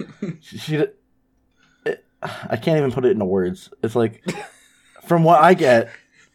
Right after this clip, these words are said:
Speaker 2: from what I get from her argument is that, like,
Speaker 1: Welcome to the venting hour where he can't vent 'cause all he could <laughs> say is "like" and "uh." <laughs> And
Speaker 2: Shut up.
Speaker 1: <laughs> I know I'm just being a dick.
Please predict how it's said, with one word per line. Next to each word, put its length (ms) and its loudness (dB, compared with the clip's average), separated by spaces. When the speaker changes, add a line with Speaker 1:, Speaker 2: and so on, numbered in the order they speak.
Speaker 2:
from 280 -2
what 80 2
I 120 4
get 340 2
from 160 -2
her 140 2
argument 560 0
is 220 0
that, 440 2
like, 480 0
Speaker 1:
Welcome 280 -6
to 140 -8
the 100 -6
venting 480 -8
hour 320 -8
where 140 -8
he 180 -8
can't 300 -10
vent 400 -8
'cause 180 -12
all 140 -4
he 80 -8
could 260 -14
<laughs> 140 -20
say 520 -6
is 160 -10
"like" 400 -6
and 300 -6
"uh." 380 -4
<laughs> 60 -14
And 260 -6
Speaker 2:
Shut 360 4
up. 220 8
Speaker 1:
<laughs> 60 -14
I 60 -2
know 220 -4
I'm 80 -6
just 180 -10
being 240 -4
a 40 -4
dick. 580 -14